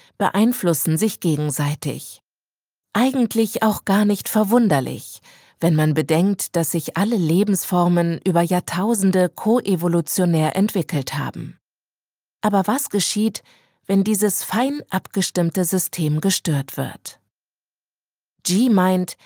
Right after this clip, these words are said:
dass sich der Mensch durch die moderne westliche Lebensweise seinem natürlichen Umfeld entzogen hat. Dadurch fehlen dem Körper bestimmte Nährstoffe und Informationen, während er von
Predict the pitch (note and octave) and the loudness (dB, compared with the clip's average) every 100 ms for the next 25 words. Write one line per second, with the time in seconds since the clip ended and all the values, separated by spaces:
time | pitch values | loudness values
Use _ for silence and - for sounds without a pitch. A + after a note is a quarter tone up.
0 | _ _ - F#3 G3+ - F#3+ F3+ G3 A#3+ | _ _ -4 -2 -2 0 2 2 2 2
1 | A#3+ - F3+ - F#3 E3+ D#3+ F3+ A3+ G#3 | 0 -2 -2 0 2 2 2 2 2 2
2 | F3 E3 G#3+ - - F3 E3+ D3+ G3 G3 | 0 0 -2 -4 -6 -2 -2 0 0 0
3 | - E3+ E3+ E3+ F3 E3+ - _ _ - | -2 0 0 2 0 0 -4 _ _ -6
4 | G3+ G3 G3+ G3+ G3 - A#3+ A3+ - A3 | 0 2 4 2 0 0 0 0 0 -2
5 | - A3 G3 F3 C#3+ - D3+ C3+ D#3 C#3 | 2 2 2 0 -2 0 -4 -2 -2 -2
6 | C#3 C#3+ D3 - - _ _ _ _ _ | -4 -6 -8 -14 -20 _ _ _ _ _
7 | _ - D#3 E3 - - F#3+ A3 G#3 E3+ | _ -2 0 0 -2 0 2 4 2 0
8 | D3+ - F#3+ - F3+ F3+ E3+ - F#3+ F#3 | 0 -2 -2 0 -2 0 -2 2 2 2
9 | F3 F#3+ G#3 - F3 - F3+ - F#3+ - | 2 2 2 0 0 0 0 2 0 2
10 | F#3+ G3+ F#3+ G3+ - G#3+ F#3+ D3+ C3+ - | 0 2 2 2 0 0 2 0 -2 -10
11 | - _ _ _ _ _ _ G3+ F#3+ F#3+ | -18 _ _ _ _ _ _ 0 2 2
12 | G#3 G3 G3 | 0 0 0